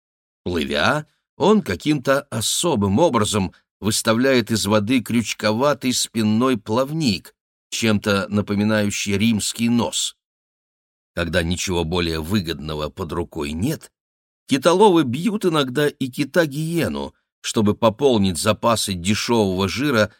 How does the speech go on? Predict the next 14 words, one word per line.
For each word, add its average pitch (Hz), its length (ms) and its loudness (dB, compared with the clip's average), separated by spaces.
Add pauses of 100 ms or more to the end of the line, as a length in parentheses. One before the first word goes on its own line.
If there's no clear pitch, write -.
(140)
для 107 180 4
домашних 120 680 2
нужд. - 420 -2 (520)
Ведь 87 220 -4
некоторые 87 580 -4
экономные 87 600 -4
хозяева 78 720 -2 (340)
жгут 135 500 -4
у - 80 0
себя 92 300 -2
дома, 87 460 0
когда 85 340 -4
нет 82 180 -4
гостей, 90 560 -4